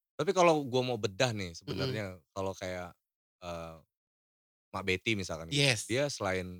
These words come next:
Speaker 1: selain, eh, ini emak-emak, emak-emak Medan kalau ngo-, kalau ngebacot nih kayak gini nih
Speaker 2: Iya,
Speaker 1: gitu. Kalau
Speaker 2: bener,
Speaker 1: ngomel
Speaker 2: bener.
Speaker 1: tuh kayak gini nih
Speaker 2: Mm-mm.
Speaker 1: gitu. Nah, tapi ada satu yang dia jual yang beda dari yang lain. Apa itu?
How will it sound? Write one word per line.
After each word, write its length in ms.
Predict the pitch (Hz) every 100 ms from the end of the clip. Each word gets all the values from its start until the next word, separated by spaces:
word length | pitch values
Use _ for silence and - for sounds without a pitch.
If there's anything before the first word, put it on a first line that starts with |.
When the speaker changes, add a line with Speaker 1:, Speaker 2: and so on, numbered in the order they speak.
| 85 _
Speaker 1:
selain, 480 | 92 90 87 85 85 _ _ _ _ _
eh, 220 | 92 90 90
ini 140 | 123 160 117 _ -
emak-emak, 540 | 120 120 123 123 120 - _
emak-emak 360 | 123 113 117 107
Medan 300 | 113 104 143
kalau 200 | 127 110
ngo-, 200 | 107 107 _
kalau 340 | 110 101 101
ngebacot 400 | 101 101 92 120
nih 120 | 151
kayak 180 | 123 101
gini 180 | 120 135
nih 80 | 139
Speaker 2:
Iya, 80 | 165
Speaker 1:
gitu. 80 | 156 135
Kalau 80 | 131
Speaker 2:
bener, 120 | 120 113
Speaker 1:
ngomel 160 | 101
Speaker 2:
bener. 120 | 123
Speaker 1:
tuh 100 | 127 147
kayak 120 | 135
gini 200 | 135 143
nih 60 | 143
Speaker 2:
Mm-mm. 120 | 139 127
Speaker 1:
gitu. 140 | 82 - _ _ _ _ _
Nah, 80 | 90
tapi 220 | 101 135
ada 200 | 185 139
satu 300 | 117 143 170
yang 140 | 160 147
dia 160 | 127
jual 360 | 113 131 123 98
yang 160 | 95 101 101
beda 380 | 104 104 101 123 -
dari 260 | 107 104
yang 140 | 101 98
lain. 320 | 120 117 98
Apa 240 | 95 107
itu? 400 | 98 92 160 165